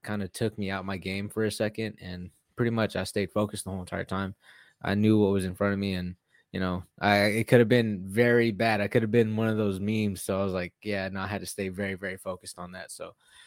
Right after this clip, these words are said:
uh, I also like going back, even, even in a win, just looking at the fight and just kind of, uh,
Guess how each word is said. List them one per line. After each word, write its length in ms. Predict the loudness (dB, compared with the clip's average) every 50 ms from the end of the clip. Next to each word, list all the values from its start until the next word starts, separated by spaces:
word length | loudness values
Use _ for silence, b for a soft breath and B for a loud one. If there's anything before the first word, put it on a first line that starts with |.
| B B B B -4
uh, 20 | -2
I 240 | 0 2 2 2 4
also 340 | 6 6 6 4 4 0
like 220 | 0 0 0 0 0
going 200 | 0 0 2 2
back, 280 | 2 2 0 0 -4 -6
even, 280 | -6 -4 -4 -6 -8 -6
even 260 | -6 -4 -4 -2 -4
in 140 | -4 -4 -4
a 80 | -4 -4
win, 260 | -4 -6 -6 -6 -6
just 240 | -8 -8 -10 -8 -6
looking 320 | -6 -6 -6 -6 -6 -6
at 100 | -6 -6
the 60 | -8 -10
fight 300 | -4 -2 -2 -2 -2 -4
and 60 | -8
just 180 | -10 -12 -12 -8
kind 200 | -8 -8 -6 -6
of, 140 | -8 -8 -8
uh, 220 | -8 -8 -8 -10